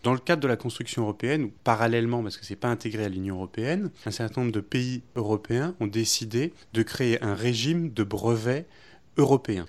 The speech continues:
Le régime, il n'est pas totalement intégré parce que c'est une procédure de délivrance qui est intégrée. Et une fois que l'O E B, c'est l'Office européen des brevets qui se situe à Munich,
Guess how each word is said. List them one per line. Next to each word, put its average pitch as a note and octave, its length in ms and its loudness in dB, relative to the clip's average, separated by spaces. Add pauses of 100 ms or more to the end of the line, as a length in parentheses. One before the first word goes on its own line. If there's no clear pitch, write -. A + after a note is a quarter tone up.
(320)
Le A#2+ 140 4
régime, C3+ 340 2
il A2 100 2
n'est G2 60 -2
pas D#3 160 0
totalement C3+ 440 2
intégré A2+ 520 0
parce A2+ 220 -10
que A#2+ 60 -2
c'est - 180 -4
une F#2+ 160 -2
procédure C3+ 540 0
de A2 100 -2
délivrance G#2+ 640 -4
qui - 140 -10
est - 20 -6
intégrée. G#2 540 -4 (320)
Et G#2+ 40 -2
une G#2 120 -2
fois - 280 -2
que B2 140 -4
l'O A2 500 4
E A2+ 60 4
B, A2 260 0
c'est - 140 -8
l'Office G#2+ 400 -4
européen G2+ 420 -6
des F#2+ 100 -6
brevets G2+ 380 -4
qui F#2+ 180 -14
se - 180 -12
situe - 240 -8
à E2+ 40 -4
Munich, A2+ 480 -2